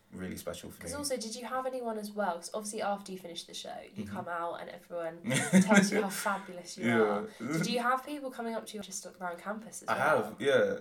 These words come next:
Speaker 1: Which
Speaker 2: What's that like?
Speaker 1: It's <laughs>
Speaker 2: Is it <laughs> just like a little
Speaker 1: It's just
Speaker 2: circle?
Speaker 1: like, <laughs> no, 'cause, like, I can see certain people's faces and they look at me and they're like, "Mm."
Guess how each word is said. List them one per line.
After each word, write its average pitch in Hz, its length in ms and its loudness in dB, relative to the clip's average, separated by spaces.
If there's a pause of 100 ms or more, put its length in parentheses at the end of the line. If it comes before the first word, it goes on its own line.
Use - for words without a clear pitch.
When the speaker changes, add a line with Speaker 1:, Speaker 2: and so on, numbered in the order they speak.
Speaker 1:
Which 151 300 -2
Speaker 2:
What's 254 280 0
that 269 200 -8
like? - 240 -4
Speaker 1:
It's 196 200 6
<laughs> 453 600 12
Speaker 2:
Is - 80 4
it 370 540 12
<laughs> - 0 -
just 262 180 4
like 277 180 6
a 285 60 0
little 254 140 2
Speaker 1:
It's - 140 0
just 202 280 6
Speaker 2:
circle? 233 160 8
Speaker 1:
like, 254 760 12 (120)
<laughs> 208 100 2
no, 233 220 12
'cause, 233 140 6
like, 214 140 12
I - 40 10
can 214 140 6
see 214 180 2
certain 180 320 8
people's 170 200 -2
faces 165 240 4
and 127 80 2
they 131 80 4
look 147 140 0
at 113 80 0
me 107 100 -2
and 107 60 2
they're 104 60 4
like, 98 240 4
"Mm." 110 220 -2